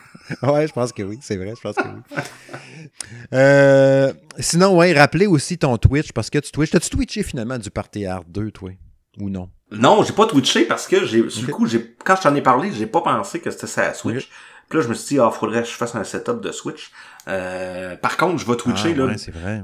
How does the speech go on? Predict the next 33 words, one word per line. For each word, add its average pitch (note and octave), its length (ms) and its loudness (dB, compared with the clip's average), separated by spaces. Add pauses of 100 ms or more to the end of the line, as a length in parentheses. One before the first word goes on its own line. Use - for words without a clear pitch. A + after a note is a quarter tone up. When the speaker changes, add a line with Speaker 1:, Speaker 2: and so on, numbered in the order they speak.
Speaker 2:
Ouais, A#2+ 240 -4
je G#2 140 -8
vais A3+ 60 -8
twitcher D3 280 -2
cette D3 200 -4
semaine, C#3+ 400 0
là, C#3 240 -2
Hot C3 160 2
Shot D#3 360 0
Racing. B2+ 720 -2 (380)
Euh, G2+ 800 -8
il G2 60 -6
manque A2+ 220 -6
un A2 140 -2
mot, B2+ 220 0
là, G#2+ 200 -4
dans, F2+ 200 -6
dans, D#2 200 -8
dans G2 100 -6
la F2 80 -4
suite, - 280 -14
là. - 640 -12
Speaker 1:
Non, G3+ 80 2
c'est E3+ 120 0
juste D#3 160 0
Hot - 20 2
Speaker 2:
Euh, - 60 -2 (120)
Speaker 1:
Shot D3+ 80 -8
Racing. G#2+ 360 -4 (280)
Speaker 2:
Ouais, C3 100 0
c'est B2+ 120 -2
juste B2 160 0
ça, A3 100 0